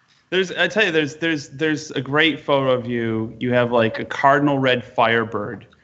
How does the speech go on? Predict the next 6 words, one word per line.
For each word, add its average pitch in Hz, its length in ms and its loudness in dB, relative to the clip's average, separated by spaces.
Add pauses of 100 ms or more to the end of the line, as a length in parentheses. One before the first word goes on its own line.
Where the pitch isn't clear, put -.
(180)
stacked 156 500 -2
on 143 200 -2
top 135 360 -4
of 120 100 -12
a 123 60 -4
left-handed 139 1000 -2